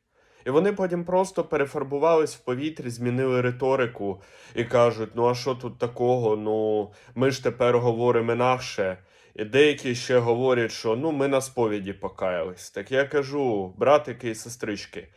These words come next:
покаятись на сповіді — це не подвиг, це необхідність життєва. Це як турнікет накласти. Покаяння на сповіді — це те, що рятує ваше життя, причому життя вічне.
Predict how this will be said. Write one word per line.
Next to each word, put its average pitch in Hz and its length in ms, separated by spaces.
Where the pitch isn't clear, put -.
покаятись 160 640
на 135 80
сповіді — 147 600
це 131 560
не 127 180
подвиг, 127 800
це 135 380
необхідність 127 840
життєва. 113 760
Це 143 220
як 135 160
турнікет 139 720
накласти. 120 640
Покаяння 135 640
на 127 120
сповіді — 147 540
це 113 160
те, 143 240
що 131 220
рятує 127 440
ваше 123 400
життя, 120 500
причому 104 480
життя 110 380
вічне. 113 500